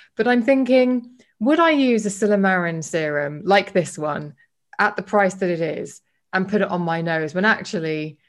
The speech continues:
and get those benefits when actually, does my nose need a lot of antioxidant support? Does it need the rest of the serum, or does it just need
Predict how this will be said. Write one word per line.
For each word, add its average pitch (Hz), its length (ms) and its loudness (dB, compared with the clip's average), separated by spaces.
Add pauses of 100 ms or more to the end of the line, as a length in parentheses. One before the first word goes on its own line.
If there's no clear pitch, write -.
(540)
and 190 160 0
get 190 180 2
those 190 220 4
benefits 190 420 0
when 202 80 -2
actually, 208 400 0
does 190 140 -4
my 240 180 0
nose 240 340 2
need 233 220 0
a 208 40 0
lot 185 180 0
of 160 60 -8
antioxidant 160 640 -10
support? 165 340 -10
Does 165 100 -8
it 202 120 0
need 220 200 2
the 214 80 0
rest 190 360 -4
of 180 80 -8
the 175 80 -6
serum, 156 440 -6
or 156 120 -8
does 151 160 -10
it - 80 -8
just - 200 -12
need 156 300 -8